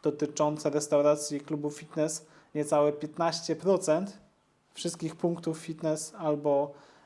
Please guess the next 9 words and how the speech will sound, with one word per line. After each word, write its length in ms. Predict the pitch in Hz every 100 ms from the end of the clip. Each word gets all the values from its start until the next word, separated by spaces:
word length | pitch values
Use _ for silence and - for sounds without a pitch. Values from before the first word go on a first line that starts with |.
| -
e, 580 | 147 139 135 139 139 139 139
zakładów 560 | 147 147 147 143 143
gastronomicznych. 1120 | 143 147 - 147 139 139 135 - 151 214 - - _ _ _ _
Trzeba 500 | - - 233 226 226
było, 600 | 190 151 156 151 156 180
aby 180 | 170 156
uzyskać 420 | 151 175 170 156
taką 300 | 156 - 151
pomoc 560 | 151 156 143 170 -